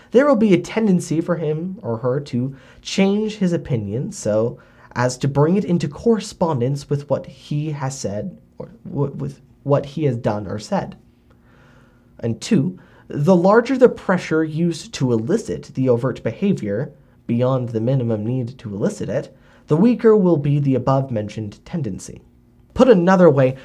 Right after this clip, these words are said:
the conclusion arrived at was that the participants changed how they viewed the experiment,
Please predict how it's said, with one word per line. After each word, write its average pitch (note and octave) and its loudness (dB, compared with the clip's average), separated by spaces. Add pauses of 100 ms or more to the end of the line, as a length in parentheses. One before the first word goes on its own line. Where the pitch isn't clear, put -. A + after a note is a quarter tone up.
(140)
the F#3 6
conclusion B3 0
arrived D#3 2
at F#2+ -4
was C#3+ 2
that - 2
the E3 -2
participants F#3+ -2
changed B3+ 0
how F#3 2
they D#3+ 4
viewed F3+ 2
the E3+ 0
experiment, C#3 -2